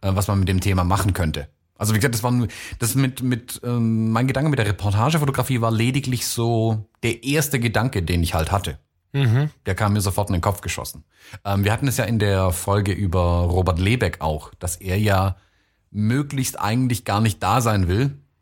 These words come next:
Speaker 1: wenn eine
Speaker 2: Mhm.
Speaker 1: Situation passiert. Und so ähnlich betreibe ich ja auch meine Reportagefotografie. Und ja, das war das, wie gesagt, einfach das Erste, was mir da eingefallen ist. Du hast es dann aber weiter ausgeführt und mir dann auch diese Beispiele,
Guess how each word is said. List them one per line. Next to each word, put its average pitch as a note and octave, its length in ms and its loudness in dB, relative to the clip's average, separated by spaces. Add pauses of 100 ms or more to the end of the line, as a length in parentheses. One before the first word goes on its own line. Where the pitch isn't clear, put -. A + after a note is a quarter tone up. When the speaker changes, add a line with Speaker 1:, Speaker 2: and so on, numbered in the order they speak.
Speaker 1:
wenn G2 120 2
eine G2 80 4
Speaker 2:
Mhm. F#2+ 40 2
Speaker 1:
Situation A2 480 2
passiert. C3 480 -4 (220)
Und G#2 480 0
so A2 180 -2 (140)
ähnlich A#2 360 0
betreibe G2+ 320 0
ich G#2 60 0
ja - 80 0
auch F#2 80 0
meine F#2+ 220 4
Reportagefotografie. F2 1000 -2 (720)
Und D#2+ 500 -2 (360)
ja, D3+ 100 2
das G#2 100 0
war A#2 80 4
das, G#2+ 100 0
wie A2+ 140 0 (120)
gesagt, D3 200 2
einfach F#2 180 0
das G2 120 -2
Erste, A#2+ 280 0
was A2 120 0
mir G#2+ 60 0
da F2 60 0
eingefallen G2 420 -2
ist. E2 120 -6
Du B2 60 4
hast B2 120 0
es C#3 100 -4
dann B2 120 2
aber A#2+ 180 0
weiter A2+ 280 0
ausgeführt A#2+ 500 0
und G2 60 2
mir F#2+ 80 2
dann G2 120 0
auch F#2+ 100 0
diese F#2 200 -4
Beispiele, F2+ 720 0